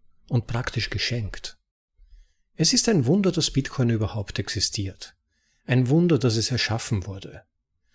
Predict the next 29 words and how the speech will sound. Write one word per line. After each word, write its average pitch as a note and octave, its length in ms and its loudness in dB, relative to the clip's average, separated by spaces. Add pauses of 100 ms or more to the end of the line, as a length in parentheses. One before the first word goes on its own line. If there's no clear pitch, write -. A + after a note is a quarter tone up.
(140)
Ein C3 240 2
Wunder, F#3 300 4
dass G#2+ 220 4
Satoshi B2 500 -2
den G#2+ 160 -2
Schlüssel D3+ 400 -2
zur A2+ 160 -2
digitalen G#2 500 -2
Knappheit G#2 540 -4
entdeckt - 420 -10
hat. - 300 -16 (640)
Ein D3 240 2
Wunder, D#3+ 440 2 (320)
dass A#2+ 140 2
es C3+ 140 2
sich C#3+ 160 -2
entfalten B2+ 560 0
durfte, G#2+ 440 -2 (200)
dass B2 160 0
es A#2+ 180 2
langsam A2 640 0
wachsen A#2 400 -4
durfte, - 460 -8 (260)
im A#2+ 160 0
Dunkeln, D3 580 -2 (360)
im C3+ 100 2
sogenannten B2+ 640 0
Dark G#2+ 320 -4
Web. G#2 320 -4